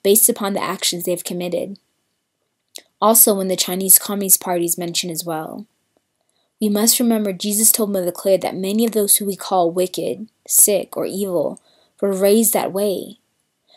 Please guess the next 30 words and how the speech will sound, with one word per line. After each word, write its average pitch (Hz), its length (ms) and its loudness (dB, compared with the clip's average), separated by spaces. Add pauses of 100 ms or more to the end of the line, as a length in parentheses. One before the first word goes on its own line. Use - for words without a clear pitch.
(120)
The 180 100 0
motives 214 400 6
of 214 140 2
their 202 100 0
heart 208 300 0
are - 100 -2
to - 180 -2
do 190 140 -6
good 214 260 0
for - 180 -4
our 175 80 -4
nation, 170 600 -6 (640)
and 208 120 0
they 220 160 6
think 214 260 -2
this 202 180 2
is 185 80 -2
the 190 80 2
best 190 360 2
possible 190 380 0
means 175 280 -4
to - 40 -2
do 185 180 -4
that. - 300 -8 (1040)
They 196 80 6
don't 226 260 6
take 220 220 2
in 196 120 -4
consideration 190 760 -2
God 175 480 -4